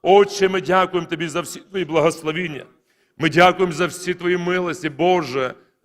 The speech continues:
Дякуємо, дякуємо Тобі, Господь. Дякуємо. І хай Твоє ім'я буде благословене. І хай Твоє ім'я буде прославлене і возвеличене, Боже.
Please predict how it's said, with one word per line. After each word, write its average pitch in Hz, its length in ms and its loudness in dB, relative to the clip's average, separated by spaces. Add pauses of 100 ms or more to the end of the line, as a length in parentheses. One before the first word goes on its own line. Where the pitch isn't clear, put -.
(160)
Дякуємо, 131 760 0 (420)
дякуємо 160 540 4
Тобі, 131 220 -12
Господь. 131 640 -4 (480)
Дякуємо. 113 840 -4 (560)
І 165 100 2
хай 165 240 2
Твоє 160 220 -2
ім'я 156 160 2
буде 147 160 -6
благословене. 131 800 -2 (760)
І 202 120 6
хай 190 240 6
Твоє 185 200 2
ім'я 185 140 0
буде 185 160 0
прославлене 185 680 0
і 180 40 0
возвеличене, 175 680 2
Боже. 139 580 0